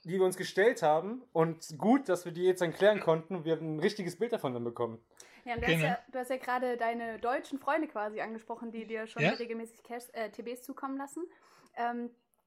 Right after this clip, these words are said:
Speaker 2: wir haben da was, äh, gelesen von dem mobilen, äh, T-B-Doktor. Was hat's denn damit auf sich? Also, du, du nimmst
Speaker 3: Ja.
Speaker 2: quasi nicht nur T Bs aus der Schweiz, sondern auch noch weiter.
Speaker 3: Ja, also ich hab ja, ich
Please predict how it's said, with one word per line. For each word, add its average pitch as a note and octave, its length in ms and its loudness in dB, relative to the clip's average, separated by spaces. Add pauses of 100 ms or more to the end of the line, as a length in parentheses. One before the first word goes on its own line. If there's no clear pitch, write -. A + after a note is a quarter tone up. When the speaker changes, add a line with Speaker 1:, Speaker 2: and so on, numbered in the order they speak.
Speaker 2:
wir B3+ 120 -4
haben D#4 200 0
da D#4 180 2
was, C#4+ 360 -2
äh, A#3+ 400 0
gelesen C4+ 540 0
von C#4+ 140 -2
dem B3 120 0
mobilen, C4+ 640 -4
äh, E4+ 440 -2 (440)
T-B-Doktor. E4 840 -4 (520)
Was A#3+ 120 -2
hat's C#4 140 -4
denn C4 140 -2
damit E4+ 280 6
auf A3 160 0
sich? A3+ 120 0
Also, A#3+ 240 4
du, A#3+ 360 2
du C4+ 80 -2
nimmst D4 200 4
Speaker 3:
Ja. D#3 220 12
Speaker 2:
quasi F#3 100 4
nicht E4+ 180 -6
nur D#4+ 140 -4
T D4+ 140 -8
Bs C#4 320 -8
aus A#3 180 -6
der A3 100 -8
Schweiz, C#4 500 -4
sondern D4 300 -2
auch B3+ 260 0 (1000)
noch C#4 320 -6
weiter. G3 500 -4 (480)
Speaker 3:
Ja, B2+ 300 0 (420)
also G3 320 6
ich F#3+ 200 4
hab G3 180 4
ja, F3 260 2
ich - 420 -10